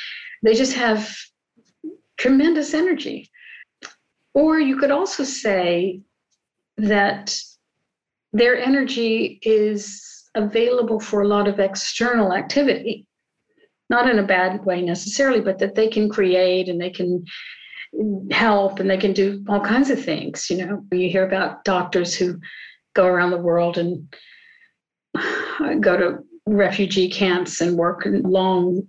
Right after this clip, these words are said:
incredible hours and, you know, come home and take care of family and all, you know, like, incredible, extraordinary reserves of energy.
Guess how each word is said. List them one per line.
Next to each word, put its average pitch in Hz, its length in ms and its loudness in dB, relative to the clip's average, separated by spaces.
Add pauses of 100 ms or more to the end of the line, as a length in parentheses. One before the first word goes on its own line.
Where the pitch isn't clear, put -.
(120)
incredible 190 500 2
hours 180 640 -2
and, 190 380 -2 (520)
you - 180 -2
know, 190 380 0
come 196 160 2
home 185 320 4
and 180 100 2
take 233 180 0
care 190 140 2
of 175 60 -4
family 185 540 0
and 196 80 2
all, 233 380 0
you 262 140 2
know, 196 120 2
like, 196 240 0 (160)
incredible, 220 880 2 (240)
extraordinary 185 960 -2 (1300)
reserves 185 480 2
of 175 100 -2
energy. 185 680 -4